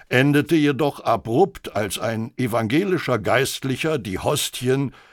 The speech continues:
fünfzehnhundertzweiundfünfzig vernichtete. Und nach der Reformation ging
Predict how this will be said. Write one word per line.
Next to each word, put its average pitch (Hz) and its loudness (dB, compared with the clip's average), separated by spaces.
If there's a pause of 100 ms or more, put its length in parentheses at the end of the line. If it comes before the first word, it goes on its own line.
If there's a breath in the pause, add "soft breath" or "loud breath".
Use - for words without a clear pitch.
fünfzehnhundertzweiundfünfzig 113 -2
vernichtete. 95 -6 (680 loud breath)
Und 101 -2
nach 139 0
der 131 0
Reformation 120 -2
ging 143 -2